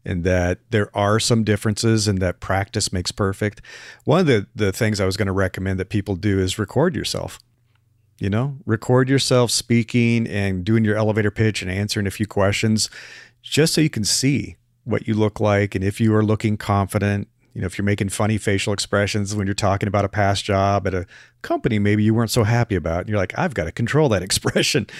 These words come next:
So it really helps, I think, to kinda get that feedback so that when you go into the actual interview or a meeting or whatever it is, now you feel a lot more practiced and rehearsed and confident, but you have to give yourself a little more time to prepare for these things.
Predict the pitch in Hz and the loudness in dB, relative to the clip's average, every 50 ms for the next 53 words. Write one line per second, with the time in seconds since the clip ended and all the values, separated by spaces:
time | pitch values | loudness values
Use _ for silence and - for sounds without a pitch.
0 | - - - - - - - - - 156 139 135 127 110 - - - - - _ | -16 -16 -16 -16 -18 -16 -10 -4 0 2 4 4 4 2 0 -6 -14 -20 -20 _
1 | _ - 147 180 202 170 156 135 107 92 90 110 123 117 98 - - - - - | _ 0 2 2 4 4 4 4 4 2 2 2 2 2 0 -2 -4 -6 -6 -6
2 | - 101 107 101 98 - 113 104 98 - _ - 98 - - 110 98 98 98 101 | -2 -2 -2 -2 -2 -2 -2 -2 -2 -2 _ -6 -8 -4 -2 -2 -2 0 -2 -2
3 | - - 87 80 - - - - 101 104 104 110 120 127 135 139 - - - - | -4 -4 -6 -6 -8 -12 -8 -4 -2 -2 0 2 2 2 2 2 0 -4 -10 -20
4 | - - - _ - - - 123 107 107 101 98 104 101 98 98 92 104 107 101 | -20 -20 -16 _ -6 -2 0 2 2 2 2 2 0 0 0 0 2 2 2 2
5 | 98 98 101 98 95 92 - 113 104 92 95 92 98 98 95 87 - - 107 95 | 2 2 2 0 -2 -2 -2 -2 -2 0 0 0 0 0 0 -2 -4 -4 -2 -2
6 | 90 95 - 123 123 131 127 120 107 120 120 120 113 104 90 87 87 98 107 104 | -2 0 0 2 4 4 4 4 6 6 6 6 6 4 2 0 0 0 0 0
7 | 101 95 90 87 90 90 104 95 85 80 82 92 120 139 120 92 87 85 90 95 | 0 0 -2 0 0 2 2 2 0 -2 0 2 2 4 4 4 2 0 0 -2
8 | - - - - - - - - - _ _ - - 107 117 123 135 135 120 110 | -4 -4 -6 -12 -20 -20 -20 -20 -20 _ _ -6 0 2 4 4 6 6 4 4
9 | - 117 107 101 98 104 98 98 98 90 85 - - - 95 90 92 95 - - | 4 2 2 4 4 2 2 0 -2 -4 -4 -4 -2 0 0 0 0 -2 -4 -4
10 | 90 - - 87 87 87 85 92 95 92 92 - - 85 85 - - - 95 92 | -4 -4 -4 -4 -4 -4 -2 0 0 0 0 -2 -4 -8 -10 -10 -6 -4 -4 -4
11 | 95 - - 85 82 - - - 87 85 95 127 127 151 160 - 131 120 135 131 | -4 -4 -6 -8 -8 -8 -4 -4 -2 -2 0 2 2 2 2 2 2 2 4 4
12 | 120 107 - 117 107 95 - 92 90 98 113 117 127 117 107 98 90 90 - - | 4 2 2 2 2 2 0 -2 -2 0 2 2 2 2 2 0 -2 -4 -4 -4
13 | 95 90 90 90 87 - - 98 - - - - - 90 90 90 - - 85 73 | -6 -6 -6 -6 -8 -8 -10 -10 -10 -10 -12 -10 -6 -6 -4 -4 -6 -8 -8 -8
14 | 76 76 - - 71 71 71 73 - - - | -8 -8 -8 -8 -10 -12 -12 -10 -10 -10 -10